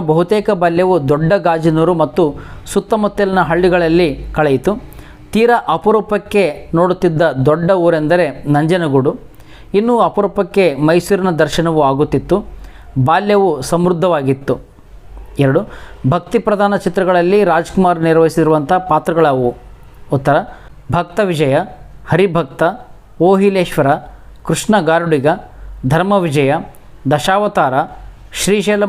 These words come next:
ಮಹಾತ್ಮೆ, ಕಬೀರ್, ಭಕ್ತಚೇತ. ಮೂರು, ಗಾಯನ ಕ್ಷೇತ್ರಕ್ಕೆ ರಾಜ್ಕುಮಾರರ ಸೇವೆಯನ್ನು ವಿವರಿಸಿರಿ. ಉತ್ತರ, ರಾಜ್ಕುಮಾರ್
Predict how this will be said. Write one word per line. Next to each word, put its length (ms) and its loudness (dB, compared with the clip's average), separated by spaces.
ಮಹಾತ್ಮೆ, 440 0
ಕಬೀರ್, 420 0
ಭಕ್ತಚೇತ. 560 -2
ಮೂರು, 200 2
ಗಾಯನ 280 2
ಕ್ಷೇತ್ರಕ್ಕೆ 480 0
ರಾಜ್ಕುಮಾರರ 600 2
ಸೇವೆಯನ್ನು 560 2
ವಿವರಿಸಿರಿ. 440 2
ಉತ್ತರ, 200 0
ರಾಜ್ಕುಮಾರ್ 500 2